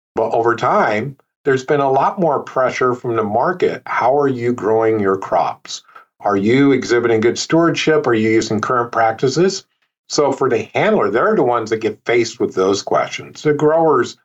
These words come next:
aren't selling the crop directly to the buyer. It's their handler that's doing it on their behalf. So they're the ones being hit with those questions. So it really does help them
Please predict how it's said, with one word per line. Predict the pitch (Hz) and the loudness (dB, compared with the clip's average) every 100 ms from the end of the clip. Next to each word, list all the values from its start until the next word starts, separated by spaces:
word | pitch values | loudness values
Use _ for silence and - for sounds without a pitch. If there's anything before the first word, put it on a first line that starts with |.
| - | -8
aren't | 113 123 - | -4 -4 -4
selling | 123 120 117 104 | -2 0 0 -4
the | |
crop | - 107 - - | -2 -2 -2 -4
directly | 82 92 - 110 95 151 - _ _ - | -2 -2 0 0 0 0 -4 _ _ -6
to | |
the | 92 | -4
buyer. | - 76 82 117 160 | 0 0 2 0 -2
It's | - - | -4 -6
their | 135 120 | -2 0
handler | 131 143 101 82 | 0 0 0 -2
that's | 85 90 - | -2 -4 -2
doing | 104 95 | 0 0
it | 95 98 | -2 -2
on | 101 | 0
their | 95 | 0
behalf. | 90 92 92 80 - - - - _ _ - | 0 0 0 -2 -4 -12 -16 -18 _ _ -4
So | 127 | 0
they're | 135 220 | 2 4
the | 202 | 2
ones | 156 143 | 2 -2
being | - 127 110 | 0 0 0
hit | 123 131 110 | -4 -4 -4
with | 104 | -2
those | 107 - | -2 -4
questions. | - 92 - - - - - | -2 -2 -2 -6 -10 -12 -12
So | - 127 | -2 0
it | 120 | 0
really | 123 135 139 | 2 2 4
does | 131 135 - | 2 0 -2
help | - 139 - | 0 -2 0
them | 120 147 104 165 170 | 0 0 0 -4 -8